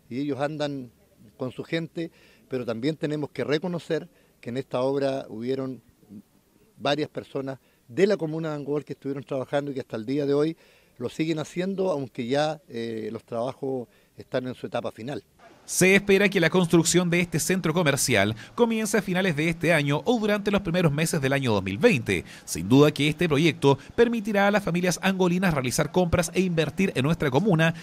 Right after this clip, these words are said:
Speaker 2: sin tener que viajar a otras ciudades, como por ejemplo a disfrutar de una película en estreno,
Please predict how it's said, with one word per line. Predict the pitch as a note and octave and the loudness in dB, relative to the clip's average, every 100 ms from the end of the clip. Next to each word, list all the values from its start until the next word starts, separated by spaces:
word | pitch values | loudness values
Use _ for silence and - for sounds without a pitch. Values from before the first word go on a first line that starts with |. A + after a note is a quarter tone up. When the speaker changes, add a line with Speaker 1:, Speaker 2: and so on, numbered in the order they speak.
| - | -12
Speaker 2:
sin | - B3+ B3 | -2 -2 0
tener | G#3+ A3 | 0 2
que | G#3 | 2
viajar | G3 E3 F3+ F3 | 2 4 2 6
a | |
otras | D3+ C#3+ A2 | 4 4 -2
ciudades, | F#2+ D3+ G#3+ A2 - | 2 4 6 6 2
como | E2 D#2 | -4 2
por | A2 | 4
ejemplo | C3 A3 E3 E3+ F3 - - | 6 4 4 4 4 2 -2
a | A#3 | 2
disfrutar | B3 A#3 A3 G3+ G#3 | 2 2 2 4 4
de | |
una | G#3+ D#3+ | 4 4
película | D3+ F3+ F3+ F3 - | 2 2 6 6 4
en | C4 | 0
estreno, | F3+ - G3+ G3 G3 | 0 4 4 4 2